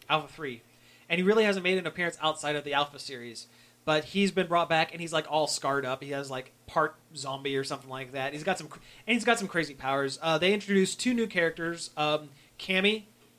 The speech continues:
who has been in everything since the Street Fighter Two, the New Warriors, and Birdie, who primarily has stayed in the Alpha series, but was actually from the original first Street Fighter, the one in the arca-, that was only arcades that you can only play as Ry-,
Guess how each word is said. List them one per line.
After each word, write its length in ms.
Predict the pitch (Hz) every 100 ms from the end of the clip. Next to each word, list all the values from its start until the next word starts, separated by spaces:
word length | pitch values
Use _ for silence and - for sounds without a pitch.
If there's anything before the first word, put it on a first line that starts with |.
| -
who 100 | 170
has 120 | 151
been 160 | 170
in 100 | 156 147
everything 340 | 151 151 156
since 240 | - 143
the 340 | 139 143 135 135
Street 200 | - 170
Fighter 220 | 160 147
Two, 200 | 139 160
the 100 | 143
New 280 | 139 151 156
Warriors, 800 | 156 151 151 151 131 135 180 - - _ - - - -
and 280 | 180 175 170
Birdie, 420 | 190 240 196 208 175
who 200 | 175 170 - - -
primarily 460 | - 190 208 220 196
has 180 | 180 -
stayed 260 | - 170
in 120 | 160
the 160 | 156 156
Alpha 280 | 151 156 156
series, 300 | 160 156 156
but 80 | 180
was 160 | 170 -
actually 380 | 180 196 - 196
from 180 | 190 175
the 140 | 165
original 560 | 151 151 180 185 180 180
first 380 | - 170 - -
Street 280 | - 170
Fighter, 360 | - 156 147 143
the 100 | 139
one 360 | 135 151 160 165 180
in 100 | 156
the 100 | 151
arca-, 220 | 156 156
that 140 | 143
was 100 | 147
only 280 | 160 175 170
arcades 500 | 156 151 147 151 143
that 100 | 143
you 60 | 139
can 140 | 139
only 200 | 139 151
play 220 | 139 147
as 140 | 147 139
Ry-, 320 | 139 147 139